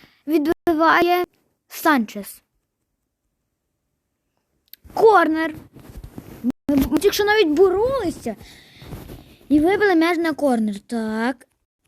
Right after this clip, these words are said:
Ні. Ні. Як ти те зробив? Вепу-, по-, поручає, травмується дуже погано. Так, кого випустимо? Давайте Надольського.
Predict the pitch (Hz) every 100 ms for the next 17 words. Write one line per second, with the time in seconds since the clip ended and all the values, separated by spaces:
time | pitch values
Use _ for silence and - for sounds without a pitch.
0 | - - 339 320 294 277 277 302 349 392
1 | _ _ _ - _ _ _ _ - -
2 | 440 453 440 370 339 349 392 392 _ _
3 | - 285 349 403 339 294 - _ _ _
4 | _ _ _ - 339 339 349 330 _ _
5 | _ - 285 285 277 - 254 302 254 254
6 | 208 - _ _ - - - - 247 359
7 | 359 349 269 285 302 - 294 277 - 311
8 | 285 320 320 262 254 254 247 247 220 202
9 | 202 208 214 - 254 254 302 311 294 294
10 | 302 311 320 311 _ _ _ _ _ -
11 | 440 320 277 269 262 247 - - 240 226
12 | 202